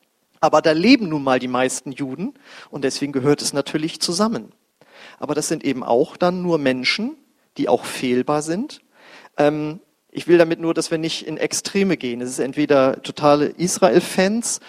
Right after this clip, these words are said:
oder die totale Gleichgültigkeit. Das geht eben auch nicht. Ich denke, dass wir als Christen diesem Volk, diesem Staat grundsätzlich gegenüber, also ich meine, jetzt zu dem Staat stehe ich natürlich als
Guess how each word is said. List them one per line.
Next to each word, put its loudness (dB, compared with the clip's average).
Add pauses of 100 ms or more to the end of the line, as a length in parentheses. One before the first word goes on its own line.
(180)
oder 4
die -4
totale 0
Gleichgültigkeit. -4
Das -6
geht -8
eben -8
auch 0
nicht. -16 (1200)
Ich 0
denke, 2
dass 0
wir 4
als -2
Christen -2
diesem -8
Volk, -2
diesem -12
Staat -2
grundsätzlich -4
gegenüber, 0
also 2
ich -6
meine, 2
jetzt 4
zu -6
dem -6
Staat 2
stehe -2
ich -6
natürlich -6
als -8